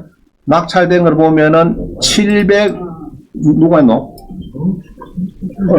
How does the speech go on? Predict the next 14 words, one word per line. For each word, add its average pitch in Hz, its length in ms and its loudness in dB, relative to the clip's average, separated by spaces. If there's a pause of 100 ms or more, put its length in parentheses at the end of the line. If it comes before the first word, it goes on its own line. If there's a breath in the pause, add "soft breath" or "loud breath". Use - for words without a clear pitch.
어느 208 120 4
분, 175 200 2
어느 214 280 2
있었죠? 196 460 2 (200)
아까 151 180 0
우리 151 120 4
약속했습니다. 175 540 2 (680)
쉬는 139 280 2
시간에 143 280 2
잘 120 240 2
부탁합니다. 131 720 0 (960 loud breath)
자, 196 140 4
이렇게 220 260 2
해서 151 560 2